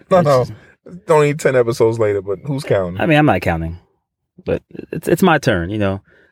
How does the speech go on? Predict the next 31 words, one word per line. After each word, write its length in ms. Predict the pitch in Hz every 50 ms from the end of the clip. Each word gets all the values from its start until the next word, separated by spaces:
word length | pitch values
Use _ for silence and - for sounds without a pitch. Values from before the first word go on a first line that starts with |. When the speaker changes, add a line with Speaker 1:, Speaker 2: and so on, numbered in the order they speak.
| _ _
Speaker 2:
When 400 | - 120 123 123 123 123 123 120 - _ _ _ _ _ _ _ _ _ _ _ _
creativity 760 | - - 139 135 - - 156 147 147 143 139 139 135 127 -
and, 460 | - 113 113 113 110 110 110 110 - _ _ _ _ _ _ _ _ _ _ _
and, 180 | 107 110 110 107
like, 360 | 107 101 101 - - - - - _ _ _ _ - _ _ - - - - - -
what's 140 | - 147
the 80 | - 95
word 80 | 87 87
I'm 60 | 85
looking 160 | 82 - -
for? 160 | - - -
Creativity 640 | - - - 117 113 - - 135 123 123 120 117 113
and 360 | 104 101 98 95 90 - - - _ _ _ _ _ _ _ _ _ _ _ _ _ _ _ _ _ _ _ _ - _
innovation 540 | - 113 107 98 85 104 110 113 - 120 117
hits 240 | 101 117 131 - -
you, 140 | 139 139
it 80 | - 131
just 160 | 135 143 135
hits 180 | - 160 - -
you, 220 | - - 82 - _ _
you 120 | - 123 120
know? 120 | 123 143 - _ _ _
Speaker 1:
Or 180 | 120 117 113 113
in 60 | 110
your 160 | 117 120 117
case, 340 | - - 107 104 117 113 -
madness, 640 | - 104 107 107 107 101 98 101 110 120 - - -
but 260 | 127 113 101 - -
Speaker 2:
Madness, 600 | - 190 160 135 123 117 127 139 123 123 127 147
Speaker 1:
continue. 300 | - _ - 160 110 101
Speaker 2:
yeah. 80 | 107